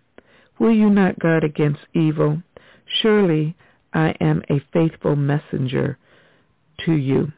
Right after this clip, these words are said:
So keep your duty to Allah and obey me.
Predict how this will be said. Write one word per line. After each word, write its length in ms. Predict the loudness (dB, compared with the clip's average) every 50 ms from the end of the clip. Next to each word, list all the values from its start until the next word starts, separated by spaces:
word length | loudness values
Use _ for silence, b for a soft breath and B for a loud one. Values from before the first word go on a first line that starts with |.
| _ _ _ _ _ B B B B B B -4
So 120 | -4 -4 -4
keep 400 | -2 0 0 0 0 -2 -6 -8
your 200 | -4 0 0 0
duty 340 | 0 0 0 0 0 0 -2 -2 -2 0
to 120 | 0 2
Allah 420 | 2 0 0 -2 -2 -4 -4 -6 -8 _ -4
and 120 | -2 -2
obey 360 | -2 -2 -2 -2 -2 0 0
me. 260 | -2 -4 -6 -6 -8